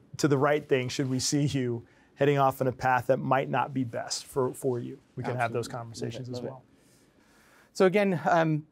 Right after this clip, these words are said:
Speaker 2: thank you very much. We, we just wanted to quickly wrap up. We kind of touched up on this
Speaker 1: Yeah.
Speaker 2: point, but, you know, I think one of the critical things is that all of these solutions are co-sell ready, ready, and a number of them already transactable on marketplace. So not only are we bringing great technologies together and building key solutions around,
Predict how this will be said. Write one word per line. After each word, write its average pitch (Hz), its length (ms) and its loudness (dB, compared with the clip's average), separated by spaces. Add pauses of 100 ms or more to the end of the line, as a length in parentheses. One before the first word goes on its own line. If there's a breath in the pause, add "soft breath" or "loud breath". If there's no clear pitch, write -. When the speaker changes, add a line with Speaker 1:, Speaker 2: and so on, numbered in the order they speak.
(100)
Speaker 2:
thank 196 220 0
you 202 80 -2
very 185 160 4
much. 165 240 2
We, 180 160 2
we 175 140 0
just 196 180 0
wanted 214 220 0
to 165 100 -2
quickly 165 320 0
wrap 147 220 2
up. 151 100 4
We 160 80 2
kind 208 180 -2
of 147 100 0
touched - 360 -4
up 131 180 -2
on 131 120 0
this 208 120 6
Speaker 1:
Yeah. 156 60 4
Speaker 2:
point, 139 320 0
but, 127 140 -2
you 139 80 0
know, 139 100 4
I 127 80 4
think 147 240 -4
one 156 180 2
of 160 60 4
the 139 80 4
critical 156 400 -2
things 127 320 -2
is 127 340 -4
that 135 280 0
all 165 200 8
of 151 120 2
these 135 180 0
solutions 131 500 -2
are 127 220 4
co-sell 127 460 -2
ready, 123 480 2
ready, 127 280 0
and 131 80 0
a 123 60 0
number 127 300 0
of 120 140 -2
them 123 260 -2 (320 soft breath)
already 147 340 4
transactable 131 580 -2
on 127 100 2
marketplace. 127 600 2
So 147 60 2
not 156 220 4
only 165 340 2
are 139 60 2
we 131 140 0
bringing 127 380 0
great 131 320 0
technologies 135 640 -2
together 127 400 -2
and 120 100 -4
building 123 340 -2
key 131 180 -6
solutions 123 540 -4
around, 117 440 -4